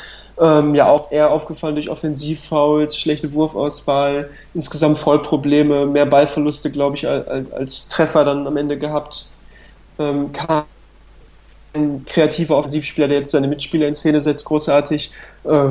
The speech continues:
wie du schon gesagt hast, kein, kein, kein Sp-, Sprungwerfer auch in dem Sinne, eher jemand, der den Weg zum Korb sucht und da dann, äh,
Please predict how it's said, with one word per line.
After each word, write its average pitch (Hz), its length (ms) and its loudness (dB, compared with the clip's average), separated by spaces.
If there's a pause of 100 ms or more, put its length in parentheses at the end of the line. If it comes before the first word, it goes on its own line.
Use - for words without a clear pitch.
wie 151 60 -6
du 143 100 -2
schon 147 140 0
gesagt 143 260 2
hast, 143 260 -4
kein, 143 500 -2 (580)
kein, 139 840 0
kein 147 180 0
Sp-, - 220 -12 (160)
Sprungwerfer 156 960 4
auch 143 320 -2 (320)
in 147 120 -8
dem 147 200 -2
Sinne, 143 280 -2
eher 139 200 -2
jemand, 139 320 0
der 139 100 2
den 139 140 -4
Weg 135 180 -4
zum 147 140 -6
Korb 147 300 -2
sucht 156 380 -2
und 143 220 -6
da 139 140 4
dann, 139 340 0
äh, 135 280 -2